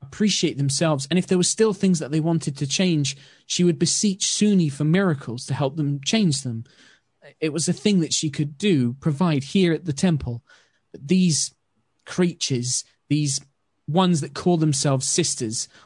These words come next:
although a dark twist of that word, they do so with some unnatural ritual, some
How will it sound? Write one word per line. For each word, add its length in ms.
although 280
a 60
dark 460
twist 360
of 100
that 180
word, 420
they 300
do 280
so 220
with 180
some 440
unnatural 800
ritual, 560
some 460